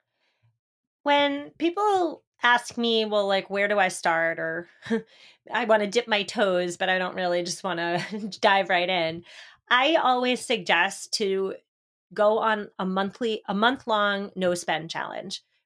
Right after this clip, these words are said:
right? There's no downsides to this. Um, you're only going to save money after the end of the month. And if you decide you hate,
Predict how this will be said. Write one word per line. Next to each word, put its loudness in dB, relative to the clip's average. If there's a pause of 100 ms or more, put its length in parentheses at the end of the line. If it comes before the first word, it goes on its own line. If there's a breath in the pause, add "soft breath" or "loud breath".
right? 0
There's 0
no 2
downsides 0
to -10
this. -8 (400 soft breath)
Um, -4
you're -4
only 0
going 4
to 0 (280)
save 0
money 0 (140)
after -2
the -8
end 0
of 0
the -2
month. -4 (100)
And -2
if -6
you -8
decide 0
you -4
hate, -4